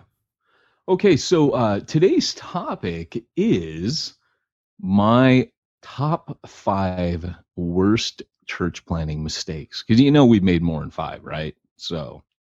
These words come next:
these are my top five. You get to hear the top five ways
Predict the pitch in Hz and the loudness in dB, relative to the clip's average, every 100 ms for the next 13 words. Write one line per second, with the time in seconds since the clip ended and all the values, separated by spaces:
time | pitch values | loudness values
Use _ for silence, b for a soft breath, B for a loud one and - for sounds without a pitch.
0 | _ _ _ _ _ 143 143 113 90 - | _ _ _ _ _ 4 4 2 0 -2
1 | 98 - - 73 - - _ 107 139 - | -2 -2 -10 -12 -12 -20 _ 0 2 2
2 | 117 - 107 98 92 92 _ _ _ _ | 0 2 4 4 2 0 _ _ _ _
3 | _ _ 95 90 90 87 85 80 82 82 | _ _ -12 -6 -2 -2 -2 -4 -6 -8
4 | - 113 - 95 92 87 85 82 80 80 | -4 -4 0 0 2 2 2 2 0 -4